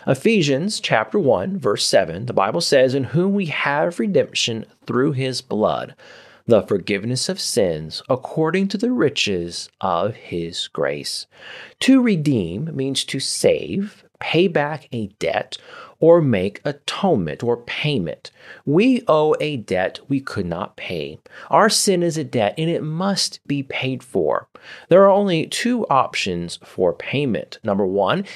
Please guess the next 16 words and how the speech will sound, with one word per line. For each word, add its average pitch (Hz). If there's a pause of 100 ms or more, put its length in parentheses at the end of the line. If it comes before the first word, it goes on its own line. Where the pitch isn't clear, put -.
(100)
eternity 170
in 120
the 120
lake 90
of 87
fire. 98 (100)
That's 123
if 117
we 120
pay 107
for 101
it -
ourselves. - (160)
Or, 160
number 120
two, 113